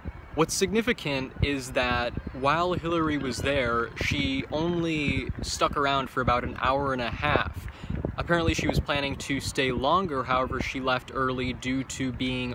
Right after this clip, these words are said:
overheated by the warm temperatures. So, what's the point here? Well, the point is that in the past, I thought that Hillary's health was just a talking point of Republicans, those on the right wing,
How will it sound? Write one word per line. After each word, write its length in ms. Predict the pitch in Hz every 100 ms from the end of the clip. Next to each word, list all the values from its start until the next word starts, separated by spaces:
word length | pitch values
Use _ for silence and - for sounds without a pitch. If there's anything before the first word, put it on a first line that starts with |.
| -
overheated 1040 | 139 143 139 127 - - 170 151 123 120 - - - -
by 440 | 120 123 123 123 110
the 100 | 131
warm 440 | 120 120 120 117 110
temperatures. 840 | - 156 147 - 120 - - - - - - - - -
So, 440 | - 196 175 170 - - - - - -
what's 260 | 180 -
the 80 | 165
point 300 | - 151 120
here? 220 | 123 117
Well, 380 | 120 156 156 160 - - -
the 80 |
point 300 | 160 220 226
is 140 | 196 147
that 260 | 151 143
in 80 | 151
the 100 | 147
past, 760 | - - 175 143 120 - - - - -
I 220 | 135 139
thought 460 | 135 - 131 131 123 123
that 440 | 123 120 120 117 113 -
Hillary's 380 | 151 151 147 131
health 320 | 139 131 131
was 160 | 131 120
just 240 | 131 -
a 120 | 127
talking 500 | 120 - 131 135 131
point 400 | 110 135 127 123 123
of 320 | 117 113 113
Republicans, 640 | 123 - 160 143 127 113
those 240 | 120 131 127
on 160 | 127
the 100 | 127
right 300 | 120 127 131
wing, 360 | 127 123 123